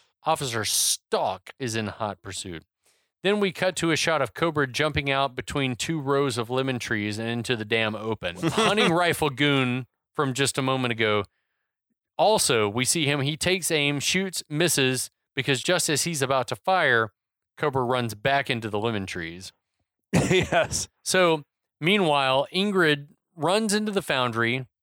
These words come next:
Speaker 1: that we've already said is, like, right next to a lemon orchard.
Speaker 2: It makes no sense.
Speaker 1: Yeah. It looks like the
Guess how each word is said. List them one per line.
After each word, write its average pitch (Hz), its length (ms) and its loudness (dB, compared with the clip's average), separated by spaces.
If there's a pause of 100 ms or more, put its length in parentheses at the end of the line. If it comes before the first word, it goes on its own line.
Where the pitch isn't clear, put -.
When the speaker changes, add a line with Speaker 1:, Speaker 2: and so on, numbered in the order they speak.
(180)
Speaker 1:
that 131 200 -2
we've 127 200 0
already 131 200 2
said 120 180 0
is, - 60 -10
like, 117 200 0
right 123 420 -2
next 135 360 -2
to 135 140 -2
a 127 40 2
lemon 113 320 0
orchard. 90 300 -2
Speaker 2:
It - 20 4
makes 156 160 4
no 170 180 4
sense. 101 560 0
Speaker 1:
Yeah. 101 240 0 (440)
It 151 160 0
looks 202 280 2
like 220 160 0
the 165 120 -2